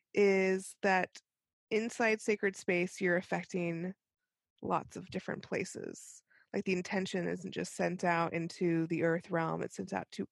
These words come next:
everywhere. 'Cause when you're in sacred space, you're connected to everything.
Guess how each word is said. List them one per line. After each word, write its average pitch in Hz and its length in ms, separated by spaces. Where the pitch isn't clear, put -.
everywhere. 92 840
'Cause 190 220
when 175 120
you're 170 160
in 175 60
sacred 180 360
space, 170 360
you're 175 80
connected 170 440
to 180 160
everything. 107 600